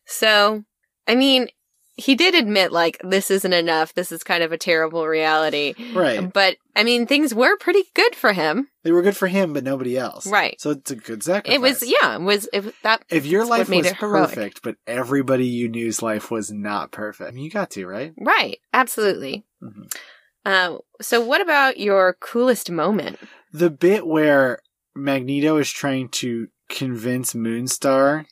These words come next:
Speaker 2: while the box is tumbling on the side.
Speaker 1: Oh, that was, I really liked the layouts for that.
Speaker 2: Yeah, I
Speaker 1: 'Cause it
Speaker 2: thought
Speaker 1: was over a couple of pages that we saw on the right-hand side, this, the box tumbling.
Speaker 2: Yeah, absolutely. I,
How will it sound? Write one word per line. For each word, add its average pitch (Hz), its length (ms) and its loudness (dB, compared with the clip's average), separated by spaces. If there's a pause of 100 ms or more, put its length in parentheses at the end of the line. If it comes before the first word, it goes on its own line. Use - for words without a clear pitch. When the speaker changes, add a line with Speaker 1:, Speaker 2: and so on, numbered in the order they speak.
(120)
Speaker 2:
while 131 640 6
the 127 160 2
box 110 540 0
is - 240 0
tumbling 139 800 2
on 127 180 -2
the 120 120 -2
side. 226 180 0
Speaker 1:
Oh, 262 760 2
that 247 280 0
was, 294 260 -2 (440)
I 214 220 2
really 214 300 2
liked 175 320 0
the 180 100 -2
layouts 147 460 2
for 180 140 -4
that. 127 400 0
Speaker 2:
Yeah, 156 220 0
I 101 40 -8
Speaker 1:
'Cause 202 180 0
it - 20 0
Speaker 2:
thought 208 80 0
Speaker 1:
was 214 120 2
over 208 300 2
a 180 80 0
couple 196 340 0
of 170 140 0
pages 190 500 -2
that 165 140 -2
we 165 100 -2
saw 160 540 2
on 170 300 0
the 156 280 2
right-hand 165 520 0
side, 165 320 2
this, - 400 -6 (180)
the 160 80 -8
box 180 400 2
tumbling. - 500 -6
Speaker 2:
Yeah, 185 280 2
absolutely. 113 580 -2 (480)
I, 202 240 2